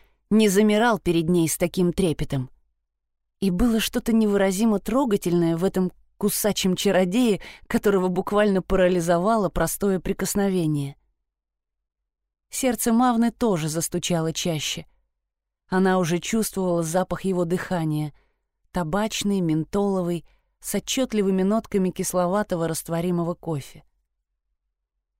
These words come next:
Рука Смородника дернулась, будто он колебался, но всего пару секунд, прежде чем лечь на талию Мавны.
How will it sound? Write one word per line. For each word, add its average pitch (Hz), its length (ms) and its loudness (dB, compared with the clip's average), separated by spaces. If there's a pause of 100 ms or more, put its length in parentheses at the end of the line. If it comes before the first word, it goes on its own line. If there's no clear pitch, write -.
(100)
Рука 180 340 0
Смородника 185 720 0 (480)
дернулась, 165 640 2
будто 190 320 -2
он 196 140 2
колебался, 185 760 -2 (640)
но 240 140 2
всего 240 360 0
пару 226 320 -2
секунд, 208 560 0 (440)
прежде 190 380 2
чем 190 240 0
лечь 214 300 0
на 185 140 2
талию 196 400 0
Мавны. 151 500 0